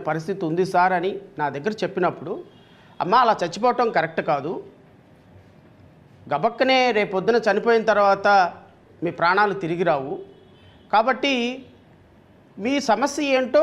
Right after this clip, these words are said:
రాష్ట్ర ప్రభుత్వం దగ్గరికి తీసుకెళ్ళండి. రాష్ట్ర ప్రభుత్వం దగ్గరికి తీసుకెళ్ళి రాష్ట్ర ప్రభుత్వం విచారణ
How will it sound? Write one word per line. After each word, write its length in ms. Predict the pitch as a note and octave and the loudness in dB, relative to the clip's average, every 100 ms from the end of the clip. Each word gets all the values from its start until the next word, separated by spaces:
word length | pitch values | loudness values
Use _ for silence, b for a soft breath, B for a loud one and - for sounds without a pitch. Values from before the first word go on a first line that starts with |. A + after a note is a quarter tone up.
| D#4+ | 2
రాష్ట్ర 300 | D#4 C4+ C4+ | 2 2 2
ప్రభుత్వం 360 | D4+ C4+ C4+ C4 | 0 0 0 0
దగ్గరికి 280 | B3 B3+ C4+ C4+ | 0 -2 -4 -4
తీసుకెళ్ళండి. 480 | C4 A#3+ E3 A#2+ - - _ _ _ _ _ _ _ _ - - - - - | 0 0 -2 -6 -16 -20 _ _ _ _ _ _ _ _ -20 -20 -20 -14 -2
రాష్ట్ర 320 | E3 B3 C#4 | 0 0 0
ప్రభుత్వం 420 | A3+ B3+ A#3+ B3+ | 0 -2 -2 -2
దగ్గరికి 300 | A#3+ A3+ A3 | 0 0 -2
తీసుకెళ్ళి 440 | G#3+ A3 A3 A#3 C#4 | -4 -6 -4 -2 0
రాష్ట్ర 340 | G#3+ A3 - | 2 0 0
ప్రభుత్వం 400 | B3 A#3+ A3+ A#3 G3 | -2 0 -2 -2 -2
విచారణ 300 | F3+ A#3 A#3 | 2 2 2